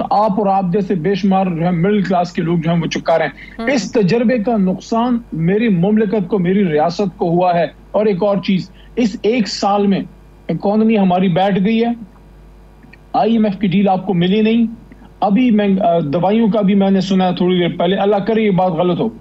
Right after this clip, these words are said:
Speaker 1: कि साठ सत्तर परसेंट दवाइयों की कीमतें मजीद बढ़ने जा रही हैं। महंगाई तीन गुना बढ़ गई है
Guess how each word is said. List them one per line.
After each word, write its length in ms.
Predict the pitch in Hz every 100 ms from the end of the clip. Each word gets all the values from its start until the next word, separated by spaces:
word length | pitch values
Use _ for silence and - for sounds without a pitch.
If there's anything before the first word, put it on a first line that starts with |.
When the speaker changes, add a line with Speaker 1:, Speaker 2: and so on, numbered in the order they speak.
| - - - -
Speaker 1:
कि 80 | 196
साठ 340 | 180 214 214 196
सत्तर 340 | 233 190 226
परसेंट 480 | - 196 226 208 151
दवाइयों 360 | 180 196 220
की 140 | 196 208
कीमतें 300 | 214 214 220
मजीद 380 | 196 180 202 175
बढ़ने 260 | 202 214
जा 160 | 208 214
रही 160 | 220
हैं। 160 | 208 - - - -
महंगाई 460 | 143 180 185 247 233
तीन 340 | 190 262 262
गुना 220 | 233 226
बढ़ 180 | 180 196
गई 200 | 196 226
है 240 | 214 233